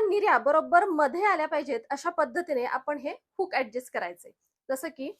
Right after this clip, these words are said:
हे जे हुक आहे ते बरोबर मध्ये येईल, या पद्धतीने हा दुसरा प-, फोल्ड किंवा पदर आत घ्यायचा आहे आणि जे वरच्या इथे जे हुक आहेत त्यामध्ये हे अडकवायचं.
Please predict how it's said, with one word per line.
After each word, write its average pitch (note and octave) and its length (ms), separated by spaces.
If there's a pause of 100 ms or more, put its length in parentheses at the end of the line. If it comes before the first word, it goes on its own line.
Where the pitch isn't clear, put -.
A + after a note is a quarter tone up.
(2250)
हे C#4+ 100
जे D4 120
हुक F4 280
आहे C#4 280
ते - 260
बरोबर D#4 400
मध्ये D#4+ 380
येईल, A#3+ 340
या - 100
पद्धतीने C#4 480
हा C#4+ 160
दुसरा C#4+ 440
प-, D#4 240 (280)
फोल्ड B3+ 280 (160)
किंवा C4 140
पदर B3 400 (460)
आत C4 180
घ्यायचा C4 460
आहे C4 100 (300)
आणि C4+ 160
जे D#4 160
वरच्या D4+ 760
इथे D#4 380
जे C#4+ 240 (120)
हुक E4+ 200
आहेत B3 240 (520)
त्यामध्ये C4+ 360
हे C#4 180 (760)
अडकवायचं. - 600